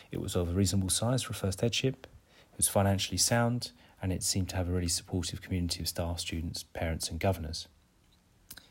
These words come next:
How is it similar, um, to what I expected in terms of headship? As a teacher, I felt I could influence my class's progress and their experiences.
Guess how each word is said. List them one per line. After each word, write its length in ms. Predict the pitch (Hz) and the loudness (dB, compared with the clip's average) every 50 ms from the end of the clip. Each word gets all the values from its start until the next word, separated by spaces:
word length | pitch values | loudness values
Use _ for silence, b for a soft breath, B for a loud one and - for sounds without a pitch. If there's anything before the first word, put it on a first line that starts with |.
| B B B B B B B B B B B B B B B B B - | B B B B B B B B B B B B B B B B B -10
How 240 | - - 143 147 143 | 4 6 8 8 8
is 120 | 135 - | 8 6
it 120 | 139 - | 4 4
similar, 600 | - - - - 135 123 104 90 85 90 98 101 - | 4 4 6 8 8 8 8 6 6 4 2 0 -2
um, 220 | 101 98 95 98 98 | 0 0 0 0 0
to 100 | - 107 | 0 -2
what 160 | 98 - - | -2 0 0
I 40 | 87 | -2
expected 600 | - - - - 98 - - - 87 78 - - - - | -2 -2 0 0 -2 -2 -2 -8 -8 -8 -8 -8 -12 -10
in 80 | - 85 | -10 -10
terms 220 | - - 85 82 | -6 -6 -6 -6
of 60 | - 87 | -4 -4
headship? 340 | 87 85 - - - 76 - - - - _ _ _ _ B B B B B B B B B B B B - | -4 -4 -4 -4 -6 -6 -12 -14 -20 -20 _ _ _ _ B B B B B B B B B B B B 2
As 160 | 127 107 104 | 4 4 4
a 20 | |
teacher, 380 | - - 160 151 - - 147 139 | 4 4 4 4 4 2 4 4
I 80 | 131 117 | 4 4
felt 220 | - 127 123 113 | 4 4 6 6
I 80 | 107 101 | 4 2
could 160 | - - 113 | 2 2 4
influence 420 | 110 107 107 - 101 85 - - | 4 4 2 0 -2 -2 -2 -2
my 120 | 95 90 90 | -2 -2 -2
class's 400 | - - 98 92 87 - 92 - | 0 2 2 2 2 0 -2 -2
progress 640 | - 101 101 107 110 127 117 - - - - - | 4 4 4 6 4 2 0 0 -2 -4 -6 -6
and 180 | - 90 90 90 | -6 -4 -2 -2
their 120 | 90 85 | 0 0
experiences. 960 | 80 78 - - - 101 92 87 80 - - - 98 101 120 127 - - - | 0 0 -2 -2 0 0 0 0 0 -2 -4 -2 -2 -2 -2 -2 -4 -6 -8